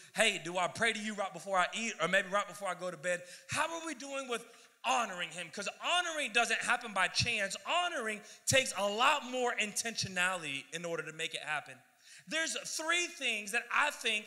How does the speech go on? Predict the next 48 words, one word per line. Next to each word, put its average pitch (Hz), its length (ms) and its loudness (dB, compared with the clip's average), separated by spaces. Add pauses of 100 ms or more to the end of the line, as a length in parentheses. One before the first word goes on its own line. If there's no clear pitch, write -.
(100)
that 180 220 2
we 294 120 -4
can 262 240 -4
do, 160 300 -6 (400)
uh, 180 340 0 (100)
as 202 120 4
far 226 240 2
as 185 140 -6
how 269 580 -2
we 247 140 -6
can 214 240 -6 (120)
honor 202 380 0
God 165 400 -4 (280)
better. 170 220 2
Y'all 185 180 4
ready 226 160 2
for 226 120 -8
these 233 160 -2
three? 285 320 0 (680)
These 277 240 4
three, 285 240 -2
and 269 80 -4
then 233 100 -4
we're 254 60 -6
gonna 247 160 0
go 233 160 0
down 226 220 0
and 214 80 -8
we're 226 80 -2
gonna 226 120 2
have 208 160 -2
a 202 60 -8
great 180 340 -2
time. 170 300 0
How 285 320 2
do 311 100 6
we 285 140 -2
honor 220 320 -2
God? 160 320 2 (240)
Number 277 240 8
one, 233 280 2
we 311 160 -2 (120)
honor 269 220 -2
God 196 440 -2 (240)
with 180 200 -2 (100)
what 202 300 2
we 185 100 -2
think. 147 340 -10